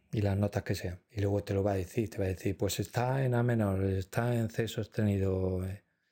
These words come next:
o sea, en C sostenido, escala mayor". Que no quieras usar chat G P T, tienes también esta página. Aquí vas poniendo las notas que sean, le das a encontrar mi escala o encontrar una escala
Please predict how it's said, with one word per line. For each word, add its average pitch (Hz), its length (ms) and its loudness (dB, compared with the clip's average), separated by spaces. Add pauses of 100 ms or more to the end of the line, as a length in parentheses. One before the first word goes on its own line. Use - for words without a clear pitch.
(260)
o 113 60 -2
sea, 104 340 0
en 104 160 -2
C 117 140 -2
sostenido, 123 680 0
escala 110 720 0
mayor". 98 440 -2 (760)
Que - 140 -4
no 101 100 4
quieras 104 240 2
usar 101 520 0
chat 107 180 0
G 113 80 0
P 123 100 -2
T, 127 140 0
tienes 113 220 -2
también 107 260 2
esta - 200 -4
página. 131 380 0 (1500)
Aquí 110 240 0
vas 110 140 2
poniendo 107 360 2
las 104 160 2
notas 143 500 0 (440)
que 113 100 -2
sean, 139 400 0
le 107 100 2
das 107 260 2
a - 20 0
encontrar 104 440 -2
mi 107 120 2
escala 143 680 -4
o 101 80 -4
encontrar 101 480 -2
una 107 200 2
escala 147 500 -2